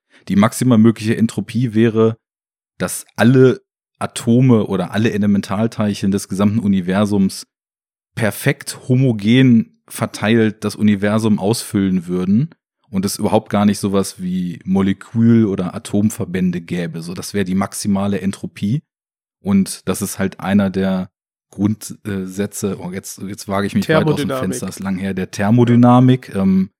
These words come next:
Speaker 1: dass die Entropie immer größer wird.
Speaker 2: Äh,
Speaker 1: Also
Speaker 2: sie
Speaker 1: in dem Film ist es so ein bisschen Science-Gibberish, es ist halt so irgendein, <laughs> irgendeine Bezeichnung,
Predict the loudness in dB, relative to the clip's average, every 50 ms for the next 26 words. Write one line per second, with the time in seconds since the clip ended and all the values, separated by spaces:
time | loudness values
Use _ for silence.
0 | _ _ _ _ _ _ -10 -10 -8 -6 -4 0 2 2 2 0 -4 -8 -4 -2
1 | 2 4 4 4 4 2 0 -2 0 0 0 2 0 -2 -6 -6 -8 -10 -10 -10
2 | -12 -16 -20 _ _ _ _ _ -10 -6 -4 -2 -2 -2 -2 -4 _ _ _ _
3 | _ _ _ _ _ _ _ _ _ _ 4 6 6 6 4 0 0 2 6 6
4 | 8 6 6 4 0 -4 _ -20 -20 -20 -20 -20 -10 -6 -2 0 0 0 0 0
5 | 0 0 0 -2 2 2 2 2 2 0 0 2 2 2 2 2 -2 -4 -2 -2
6 | 2 4 4 6 6 6 6 4 2 -2 -4 -4 -4 -2 -2 -2 -2 -2 -4 -2
7 | 0 0 2 2 0 2 4 4 4 4 2 -2 -6 -10 -10 0 2 2 2 2
8 | 0 -2 0 -2 0 0 2 0 0 -2 -2 -2 -2 0 0 2 2 2 0 0
9 | 2 4 4 4 2